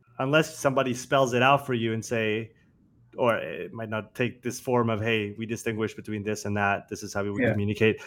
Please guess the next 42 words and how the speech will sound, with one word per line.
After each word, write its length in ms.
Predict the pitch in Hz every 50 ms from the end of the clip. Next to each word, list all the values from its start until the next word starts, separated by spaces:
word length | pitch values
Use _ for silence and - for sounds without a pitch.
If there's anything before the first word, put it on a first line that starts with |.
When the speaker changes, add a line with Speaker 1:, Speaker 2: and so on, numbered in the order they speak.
| - - _
Speaker 1:
But 340 | - 135 131 123 131 - -
it 60 | 139
almost 260 | 151 160 160 147 -
has 240 | 135 147 151 143 -
to 40 | -
be 100 | 139 127
part 360 | 127 123 - 143 139 135 127
of 160 | 131 123 113 107
the 360 | 120 120 117 117 113 104 - _ _ _ _ -
induction 520 | 127 120 120 135 139 139 - 143 131 117
process 600 | 123 127 117 117 117 110 - - 113 107 101 -
to 100 | - 113
some 240 | 104 - 147 139 131
extent, 420 | 123 123 - - 123 113 107 104 - _ _ _ _ _ _ _ _ _ _ _ -
so 360 | - - - - 165 147 143 135
that 220 | 139 139 135 127
you 160 | 131 131 131
know 220 | 131 135 139 135 131
that 160 | 127 120 123
this 220 | 123 131 120 123 139
is 140 | 123 -
how 200 | - - 131 123
things 300 | 113 - 123 123 120 104
are 80 | 117 110
gonna 200 | 98 110 107 98
function. 500 | - - 147 147 123 - - 95 80 - _ _ _ _ _ _ _
Whereas, 600 | - 127 123 123 123 120 117 117 104 - - - _ _ _ _ _ _ _ _ _ _ _ _ _ _ _ _ _ - _ _ _ _ _ -
I 80 | - 127
guess, 280 | 123 127 120 123 - - -
and 380 | 123 120 120 - - 113 110 98
I 60 | 104
don't 200 | 110 110 113 104
have 320 | 104 117 117 101 - - - _ _ _ _ _ _ - - -
unlimited 540 | 117 117 113 113 113 113 113 113 113 107 -
experience 600 | - - - - - 120 117 120 113 110 - -
joining 440 | - 117 120 117 117 113 117 113 107
new 140 | 113 123 123
organizations, 760 | 117 110 113 113 110 110 151 175 175 170 151 139 123 117
uh, 520 | 123 113 104 - - - - 123 120 120 117
um, 140 | 113 113 113
nowhere 280 | 120 127 123 123 123 120
near 380 | 120 120 120 120 117 - -